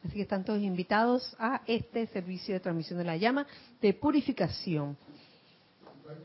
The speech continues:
Dese-, deseando que la magna presencia yo soy y el amado Maestro Ascendido El Moria nos cubran, cubran, cubran a todos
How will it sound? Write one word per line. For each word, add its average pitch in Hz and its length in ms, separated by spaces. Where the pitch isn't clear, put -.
Dese-, 214 760
deseando 233 640
que 214 120
la 180 140
magna 208 400
presencia 202 560
yo 190 180
soy 185 440
y 196 80
el 170 80
amado 175 260
Maestro 196 280
Ascendido 175 420
El 175 160
Moria 180 760
nos 196 140
cubran, 180 640
cubran, 180 580
cubran 196 440
a 165 80
todos 208 720